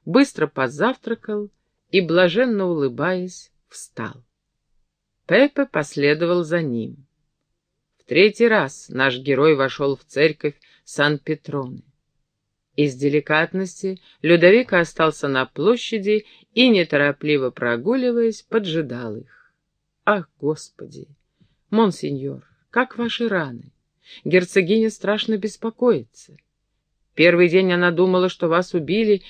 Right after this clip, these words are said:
и бросили на каком-нибудь островке По. Я сейчас же пошлю к ней нарочного.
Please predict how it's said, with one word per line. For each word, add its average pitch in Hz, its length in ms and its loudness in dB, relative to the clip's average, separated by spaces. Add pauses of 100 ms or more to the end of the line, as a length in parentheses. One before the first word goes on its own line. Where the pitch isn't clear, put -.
и 175 140 4
бросили 240 500 4
на 208 140 0
каком-нибудь 185 720 0 (180)
островке 170 800 0 (160)
По. 156 300 2 (720)
Я 139 200 2
сейчас 147 460 -2
же 165 120 -6
пошлю 147 440 -4
к - 80 -14
ней 151 200 -2
нарочного. 156 800 -6